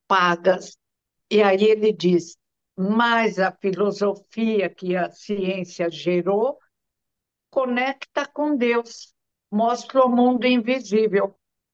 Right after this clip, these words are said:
E por isso a re-, é religião, sim, e nos glorificamos disso."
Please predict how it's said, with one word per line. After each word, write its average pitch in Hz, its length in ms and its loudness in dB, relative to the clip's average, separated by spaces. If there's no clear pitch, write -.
E 202 160 0
por 170 320 0
isso 262 560 -2
a 220 180 0
re-, 220 320 -6
é 202 200 0
religião, 180 800 -2
sim, 202 580 0
e 185 60 2
nos 180 260 -2
glorificamos 214 1120 -4
disso." 165 480 -4